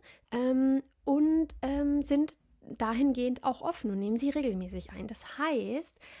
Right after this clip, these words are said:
wir haben auch in Deutschland wirklich eine hohe Akzeptanz, mm,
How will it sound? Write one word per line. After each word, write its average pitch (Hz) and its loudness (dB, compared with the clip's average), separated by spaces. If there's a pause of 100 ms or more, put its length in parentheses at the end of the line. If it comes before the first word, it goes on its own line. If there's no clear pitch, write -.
(300)
wir 208 -4
haben 302 0 (120)
auch 262 0
in 254 2
Deutschland 269 -2
wirklich 285 -2
eine 262 2
hohe 285 2
Akzeptanz, 233 -4 (340)
mm, 240 0